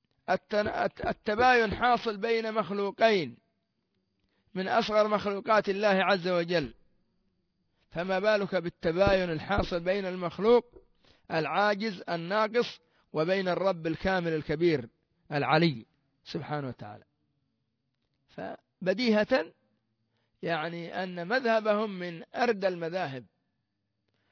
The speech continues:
والرد عليهم أسهل الردود، لكن تلوثت فطرهم بعلم الكلام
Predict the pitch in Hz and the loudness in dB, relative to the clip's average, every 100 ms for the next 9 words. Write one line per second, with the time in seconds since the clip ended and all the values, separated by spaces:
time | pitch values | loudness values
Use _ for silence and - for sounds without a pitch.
0 | _ - 185 233 208 190 185 214 202 175 | _ -6 -2 -2 0 0 0 0 -2 -2
1 | 127 202 208 190 165 175 165 151 190 180 | -4 -4 -4 -4 -4 -4 -6 -4 -4 -6
2 | 165 185 - 190 180 170 - 175 165 160 | -10 -6 -6 -4 -4 -6 -10 -10 -8 -6
3 | 143 139 110 _ _ _ _ _ _ 147 | -8 -12 -14 _ _ _ _ _ _ -10
4 | 170 165 139 143 160 147 110 | -8 -8 -8 -4 -2 -4 -6